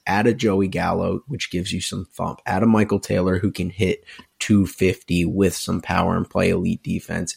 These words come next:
add a, keep a Carlos Correa, hope a Kepler is playing better to the expected stats, hope a Buxton plays every day, and you start to see the pieces fall into place of, like,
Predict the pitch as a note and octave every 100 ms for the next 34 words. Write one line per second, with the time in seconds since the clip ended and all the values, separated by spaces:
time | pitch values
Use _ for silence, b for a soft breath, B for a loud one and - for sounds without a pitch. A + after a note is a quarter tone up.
0 | _ - G2 G#2+ - _ - - D3 B2
1 | G#2 G2+ F#2 D#2+ F2 - - D#2 E2+ E2+
2 | D#2+ B B B A#2 C3 B2 - F#2 E2+
3 | - E2+ E2+ - - F2 E2 - - _
4 | - G2+ F#2 F2+ E2+ F2 F2 F2 F2 -
5 | - F#3+ - - - - E2+ - E2+ -
6 | F2 E2 E2+ B B B B - A#2 A#2+
7 | B2 B2 - A#2 B2+ - G#2 F#2 - -
8 | G#2 G2 F2 F#2 - F#2 B2+ - G#2 A#2
9 | G#2 F2 F2+ - B B B - G#2 G#2
10 | A2 - - G#2 G#2+ G#2 G2+ F#2 - G#2+
11 | F#2+ - G#2+ G#2 - F2+ - - F#2 F#2
12 | F#2 E2+ - F#2+ F#2 F2+ - - - F2
13 | E2+ D#2+